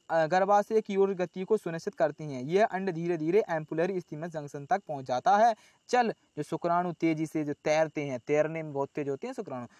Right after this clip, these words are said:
ठीक है, तैरते हुए वह गर्भाशय ग्रीवा के रास्ते गर्भाशय में प्रवेश कर अंत में एम्पुलरी जो स्थिमस जंक्शन होता है, वहाँ तक पहुँच जाते हैं। तो हमने ये सारा पहला ही समझा दिया है डायग्राम के माध्यम से, वहाँ पर पहुँचकर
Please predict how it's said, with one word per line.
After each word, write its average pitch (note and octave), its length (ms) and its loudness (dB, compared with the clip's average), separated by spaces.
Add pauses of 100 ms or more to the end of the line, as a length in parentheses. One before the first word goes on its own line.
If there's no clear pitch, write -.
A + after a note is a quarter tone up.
(140)
ठीक G3+ 100 0
है, G3 60 0
तैरते E3 440 2
हुए F3+ 280 4
वह D#3+ 340 4 (260)
गर्भाशय C#3+ 520 2
ग्रीवा C3 380 0
के C3 200 -6
रास्ते B2 400 4 (380)
गर्भाशय D3 640 2
में B3 140 -2
प्रवेश D3+ 360 -2
कर B3 160 0 (160)
अंत D3 220 -6
में D#3 180 0 (100)
एम्पुलरी D3 460 -2
जो B3 160 -4
स्थिमस D3 320 -8
जंक्शन C3+ 320 -8
होता B2 200 -4
है, A3+ 60 2
वहाँ D3 220 -4
तक G3+ 180 -4
पहुँच C3+ 160 -6
जाते C3 280 -2
हैं। C3 180 -6 (280)
तो G#3+ 60 2
हमने A#3+ 220 0
ये A#3+ 140 0
सारा D#3 240 0
पहला D3 240 2
ही C#3+ 60 -2
समझा C#3+ 280 -4
दिया F#3 220 0
है A#3 120 -2
डायग्राम C3+ 400 -2
के G#3+ 120 -2
माध्यम C3 340 -4
से, G3 120 -4
वहाँ C3+ 180 -4
पर C3 120 -4
पहुँचकर G#3 460 -2